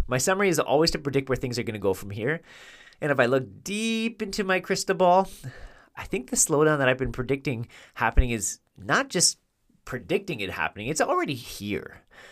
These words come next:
I often point out to the fact that the numbers we see on a week-to-week basis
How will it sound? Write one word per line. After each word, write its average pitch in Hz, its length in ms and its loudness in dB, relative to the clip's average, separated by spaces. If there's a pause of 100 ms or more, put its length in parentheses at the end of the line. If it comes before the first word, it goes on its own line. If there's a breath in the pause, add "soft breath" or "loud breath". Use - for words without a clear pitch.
(680 loud breath)
I - 100 6
often 208 360 0
point 156 200 2
out 143 80 -8
to 139 60 -2
the 131 80 -4
fact 110 220 0
that 98 140 -12
the 113 40 -4
numbers 117 320 -4
we 143 120 -6
see 110 180 -2
on 101 140 -6
a - 20 -4
week-to-week 95 460 2
basis 170 340 -4